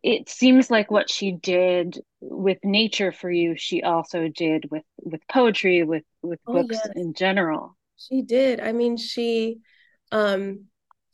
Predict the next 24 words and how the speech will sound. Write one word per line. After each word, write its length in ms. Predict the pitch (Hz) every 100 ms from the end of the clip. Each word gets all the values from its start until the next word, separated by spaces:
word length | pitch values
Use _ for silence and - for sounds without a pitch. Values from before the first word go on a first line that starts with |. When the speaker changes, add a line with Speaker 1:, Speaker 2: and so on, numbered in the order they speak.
| _ _ _ -
Speaker 2:
she 300 | - 254 - 226
was 240 | 226 214
always, 680 | 208 220 240 226 208 202 214
like, 360 | - 175 - - _ _ _ _ _ _ _ _ _ -
bringing 420 | 226 226 214 202
books 300 | 208 208 -
for 160 | 202
us. 280 | 196 196 196
Sometimes 440 | - 226 240 240 233
I 60 |
didn't 200 | 220 208
know 200 | 208 208
where 180 | 208 208
she 200 | 208 220
got 280 | 202 196 -
them 180 | 190 190
from. 320 | - 180 175 180
She 160 | -
would 140 | 170 170
take 180 | 196
books 220 | 202 226 220
from 160 | 240
the 60 | 240
library. 960 | 226 226 233 233 226 233 226 226 226